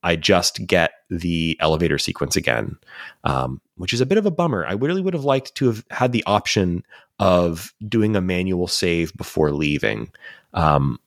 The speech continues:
you know, even if just because, like, I did find out after the fact that there's this content I potentially missed with Int, and I was really involved in Int's story, and I just really wanted to see it through. And I thought I had, even though it was strange, I thought, well, my, my initial thought was like,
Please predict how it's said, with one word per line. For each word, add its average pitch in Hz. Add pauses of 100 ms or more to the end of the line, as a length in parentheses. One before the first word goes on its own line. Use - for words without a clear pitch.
(1080)
you 139
know, 113
even 151
if 139
just 127
because, 101
like, 92
I 95
did 95
find 92
out 85
after 85
the 82
fact 78
that 76
there's 76
this 76
content 82
I 80
potentially 80
missed 82
with 78
Int, 143
and 107
I 95
was 98
really 110
involved 92
in 90
Int's 85
story, 101
and 80
I 87
just 85
really 87
wanted 80
to 80
see -
it -
through. 87
And 78
I 82
thought 127
I 107
had, 92 (320)
even 110
though 104
it 87
was 87
strange, 101
I 95
thought, 95
well, 92 (240)
my, 139
my 147
initial 151
thought 139
was 95
like, 87